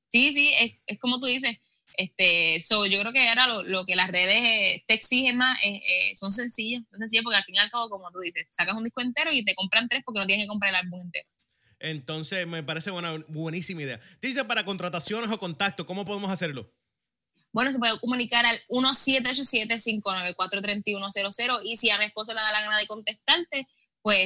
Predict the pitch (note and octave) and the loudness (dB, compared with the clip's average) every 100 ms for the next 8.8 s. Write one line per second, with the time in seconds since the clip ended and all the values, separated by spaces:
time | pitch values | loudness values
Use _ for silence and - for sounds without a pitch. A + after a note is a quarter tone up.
0 | G3 G3+ G3 - - - _ - A#3+ B3 | 4 2 2 0 -12 -20 _ 2 4 2
1 | A#3 D3+ B3+ F#3+ G3+ F3 G3+ G3 F#3+ F3+ | 0 0 0 0 0 -2 -2 2 2 4
2 | C4 A3+ F#3+ F#3 F#3+ - F#3+ F#3 F#3 E3+ | 4 2 0 -6 -6 -6 -10 -8 -8 -6
3 | F#3+ F#3 G3+ G3 E3+ C3+ - F4+ E4+ G3+ | -6 -4 -2 -2 -4 -8 -14 -8 -2 2
4 | A#3+ A#3+ B3 B3+ B3+ C4+ C4+ C4+ - - | 2 4 4 6 6 4 4 2 2 2
5 | C4+ C#4 D4+ C#4+ - - D3+ D#3+ E3+ F3 | 4 6 4 2 -4 -16 -10 -8 -6 -6
6 | C3+ G#2 A#2+ C#3 D#3+ F3+ D3 C#3+ - A#3 | -8 -12 -12 -8 -8 -8 -8 -10 -2 4
7 | B3 C#4 D4 D#4 D4+ C4 A#3 G3+ F3+ G#3 | 6 6 6 6 6 6 6 2 2 4
8 | G#3 A#3+ C4 A#3+ G#3 F3+ D#3+ E3 | 4 4 2 4 4 4 0 -4